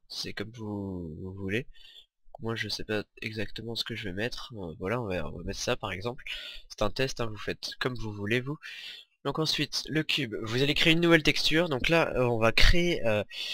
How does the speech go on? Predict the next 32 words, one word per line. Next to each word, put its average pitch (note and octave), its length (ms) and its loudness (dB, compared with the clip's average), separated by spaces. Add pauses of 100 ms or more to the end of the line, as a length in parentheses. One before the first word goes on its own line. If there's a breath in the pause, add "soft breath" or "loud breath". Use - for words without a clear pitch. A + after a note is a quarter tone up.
(160 loud breath)
une C#3 100 -6
texture C3 460 4
eau. C#3+ 260 2 (120)
Donc A2 180 -10
ça G#2+ 140 -4
peut - 120 -8
intéresser A2 440 -4
quelques, F#2+ 640 -4
quelques A#2+ 260 -4
personnes. A2 400 -4 (760 loud breath)
Donc, - 320 -4 (280)
<clears throat> D3+ 380 6
pour F#3 160 2
créer G3 200 2
la E3+ 120 6
texture - 380 0 (100)
eau, A2+ 260 2 (960)
donc C3 220 0
en C#3 80 4
couleur, - 760 4 (540)
vous A#2+ 140 -2
allez A#2 160 4
mettre, - 440 -2
euh, G2+ 160 0
gris A#2 280 -4
comme A2+ 160 -2
ça. - 240 2 (1040 loud breath)
Euh, G2+ 240 -2
ouais, G2 200 0
c'est - 140 -4
bien. B2 180 2 (920)
Euh, A#2 520 0